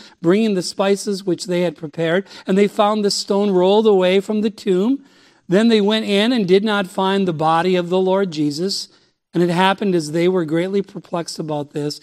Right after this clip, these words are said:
that behold, two men stood by them in shining garments." And those two men were angels.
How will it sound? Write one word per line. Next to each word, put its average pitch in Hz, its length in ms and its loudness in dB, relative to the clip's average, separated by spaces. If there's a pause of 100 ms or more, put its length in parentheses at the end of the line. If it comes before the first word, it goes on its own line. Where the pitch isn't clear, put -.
(220)
that 151 140 -6
behold, 165 440 0
two 208 220 -4
men 180 280 0
stood 170 340 -6
by 156 180 -4
them 147 240 -4
in 147 100 -2
shining 131 420 -10
garments." 127 500 -16
And 190 160 -4
those 240 240 -4 (280)
two 254 220 0
men 175 460 0
were 147 380 -4
angels. 143 920 -6